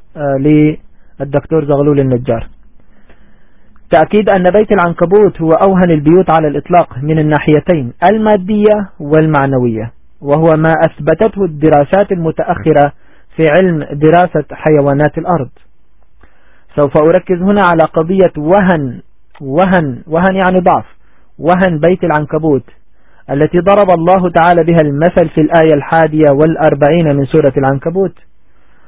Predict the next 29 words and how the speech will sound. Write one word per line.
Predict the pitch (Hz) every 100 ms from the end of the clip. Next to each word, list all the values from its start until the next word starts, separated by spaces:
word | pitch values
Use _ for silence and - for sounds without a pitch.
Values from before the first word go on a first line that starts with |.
| -
وقبل | 139 - 180 180
الدخول | 156 165 202
إلى | 208 175 165 156
ذلك | 170 165 165
لا | 160
بد | 151 151
أن | 151 151 147
من، | 156
آه، | 156 - 151
آه، | 139 131 143 143
استعراض | 147 - 147 160 196 180 -
سريع | 165 170 147
لأقوال | 147 143 165 165 147
عدد | 165 160 143
من | 165 151
المفسرين | 143 139 131 160 165 156 131 - - - - - - -
في | 151
شرح | 196 185
دلالة | 170 160 151 156 185 170 139
هذه | 147 170 160 151
الآية | 147 160 156
القرآنية | 147 151 143 147 147
الكريمة. | 131 147 131 117 110 - - - - - - - - - - - - - - - -
يقول | 156 - 214 180 - 151
الشيخ | 143 131 185 165
النجار | 147 135 165 180 170
من | 143
أقوال | 135 - 165 156
المفسرين | 143 123 127 - 165 185 147